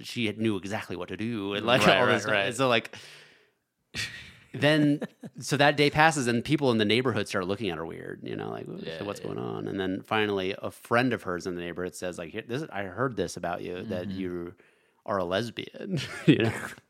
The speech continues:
Speaker 1: she's like, "I'm not a lesbian." <laughs>
Speaker 2: Yeah.
Speaker 1: And so she goes this thing to defend herself. And even, so it was the parents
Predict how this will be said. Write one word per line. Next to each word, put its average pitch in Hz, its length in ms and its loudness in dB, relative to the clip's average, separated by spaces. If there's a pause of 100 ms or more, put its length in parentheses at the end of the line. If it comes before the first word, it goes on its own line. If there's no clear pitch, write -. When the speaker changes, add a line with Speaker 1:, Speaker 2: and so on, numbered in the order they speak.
(220)
Speaker 1:
she's 107 200 -6
like, 104 120 2
"I'm 110 100 4
not 185 160 8
a 196 60 4
lesbian." 190 520 4
<laughs> 185 220 6
Speaker 2:
Yeah. 117 300 6
Speaker 1:
And 139 120 6
so 127 160 0
she 127 120 2
goes 127 100 6
this 120 80 0
thing 120 160 0
to 110 80 0
defend 117 320 2
herself. 107 340 2 (220)
And 131 220 6
even, 165 420 2 (240)
so 143 240 8
it 139 160 6
was 135 200 4
the 123 100 6
parents 143 640 4